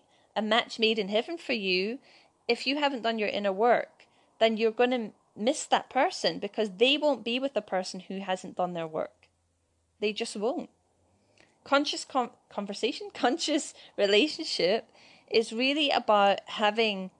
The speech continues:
conscious conversations and really about meeting people who are on a level with you. Vibes matter.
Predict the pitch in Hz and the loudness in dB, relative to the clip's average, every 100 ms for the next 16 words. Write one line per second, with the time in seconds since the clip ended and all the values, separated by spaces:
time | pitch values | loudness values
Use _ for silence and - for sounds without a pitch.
0 | _ - 190 185 190 - 175 175 - 170 | _ -6 -4 -4 -8 -8 -8 -8 -8 -8
1 | 175 170 175 - 180 208 233 233 208 196 | -8 -10 -10 -10 -6 -2 -2 -2 0 0
2 | - 185 202 - 208 202 185 - 180 185 | -2 -6 -10 -8 -8 -8 -10 -8 -8 -6
3 | 196 185 185 185 185 185 214 214 240 240 | -2 2 2 0 0 -2 -2 -4 0 4
4 | 185 202 208 208 214 220 262 233 156 180 | 4 2 0 -4 -4 -4 -2 0 -4 -10
5 | _ _ _ _ _ _ 247 175 220 240 | _ _ _ _ _ _ -12 0 2 4
6 | 262 277 247 - - _ - 185 190 196 | 2 2 -2 -8 -18 _ -14 -4 -2 -4
7 | - - 160 | -6 -4 -4